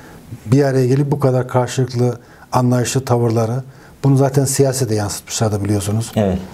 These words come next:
Speaker 1: O benim hep dikkatimi çekmiştir açıkçası.
Speaker 2: O dönemin siyasetçileri biraz daha, bugün de konuştuk çekim öncesi,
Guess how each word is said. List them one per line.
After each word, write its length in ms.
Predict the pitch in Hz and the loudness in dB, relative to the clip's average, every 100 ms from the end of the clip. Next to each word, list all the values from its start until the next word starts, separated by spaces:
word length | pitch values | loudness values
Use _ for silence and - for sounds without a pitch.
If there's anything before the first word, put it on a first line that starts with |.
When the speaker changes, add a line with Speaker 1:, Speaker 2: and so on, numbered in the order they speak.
| - - - - - | -18 -20 -20 -8 0
Speaker 1:
O 120 | 175 | 2
benim 140 | 175 170 | 4 4
hep 220 | 165 165 | 2 0
dikkatimi 400 | - 151 143 135 | 2 2 2 0
çekmiştir 640 | - 117 - 95 104 - - - | 0 -4 -6 -8 -8 -10 -16 -6
açıkçası. 580 | 110 - - 104 - 156 160 | -4 -4 -2 0 2 2 2
Speaker 2:
O 140 | 196 | 2
dönemin 580 | 226 208 185 185 185 - - | 2 2 2 2 0 -2 -8
siyasetçileri 840 | - 156 170 165 160 - 151 135 | 0 2 2 0 -2 0 0 0
biraz 320 | 139 147 135 120 | 2 0 2 2
daha, 340 | 120 117 - 107 | 2 0 -2 -4
bugün 160 | 120 | 0
de 80 | 110 | 0
konuştuk 460 | 117 120 120 151 - | 0 -4 -4 -4 -4
çekim 240 | 110 131 | -2 0
öncesi, 420 | 123 104 - 104 | 0 0 0 -4